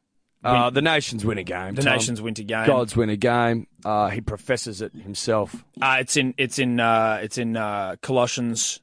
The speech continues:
Speaker 2: three,
Speaker 1: Colossians three seven.
Speaker 2: three twelve.
Speaker 1: Three twelve.
Speaker 2: Three twelve.
Speaker 1: Yeah.
Speaker 2: My favourite game in winter is rugby league.
Speaker 1: Sure.
Speaker 2: Go out and enjoyeth it.
Speaker 1: G-, g-
Speaker 2: Um,
Speaker 1: At
Speaker 2: uh,
Speaker 1: Brookvale.
Speaker 2: <laughs> at Brookvale
Speaker 1: On
Speaker 2: on a
Speaker 1: Sunday
Speaker 2: Sunday
Speaker 1: in
Speaker 2: with
Speaker 1: H D Light.
Speaker 2: <laughs> H D Light, when the boys are getting around.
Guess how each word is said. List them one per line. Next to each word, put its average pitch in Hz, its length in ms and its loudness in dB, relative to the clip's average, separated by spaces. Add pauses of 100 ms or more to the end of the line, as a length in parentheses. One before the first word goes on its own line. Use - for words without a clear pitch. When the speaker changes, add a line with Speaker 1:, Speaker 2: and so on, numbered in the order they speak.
Speaker 2:
three, 135 140 2
Speaker 1:
Colossians 135 420 2
three 127 240 4
seven. 117 420 2
Speaker 2:
three 151 200 2
twelve. 139 560 2
Speaker 1:
Three 131 160 4
twelve. 143 480 2
Speaker 2:
Three 139 80 2
twelve. 123 340 2 (100)
Speaker 1:
Yeah. 95 160 -12 (100)
Speaker 2:
My 127 220 2
favourite 123 420 0
game 120 540 0
in 120 180 -2
winter 113 280 -2
is 107 220 -6
rugby 107 260 -6
league. 101 300 -4 (160)
Speaker 1:
Sure. 90 320 -6 (160)
Speaker 2:
Go 117 260 -2
out 110 300 0
and 113 220 -6
enjoyeth 107 600 -4
it. - 200 -16 (100)
Speaker 1:
G-, - 60 -6 (200)
g- - 120 -6
Speaker 2:
Um, 131 560 0 (1200)
Speaker 1:
At 117 100 2
Speaker 2:
uh, 135 200 4
Speaker 1:
Brookvale. - 500 0
Speaker 2:
<laughs> - 20 -
at 190 120 4
Brookvale 147 520 2 (100)
Speaker 1:
On 120 80 4
Speaker 2:
on 131 40 2
a 143 60 0
Speaker 1:
Sunday 147 280 4
Speaker 2:
Sunday 113 260 0 (120)
Speaker 1:
in 131 120 4
Speaker 2:
with 143 80 4
Speaker 1:
H 135 120 -2
D 143 120 4
Light. 151 200 4
Speaker 2:
<laughs> 160 60 -2
H - 80 -6
D 151 140 4
Light, 143 420 2
when 143 140 -2
the 143 60 -2
boys 147 260 2
are 131 40 -4
getting 120 180 -2
around. 110 360 0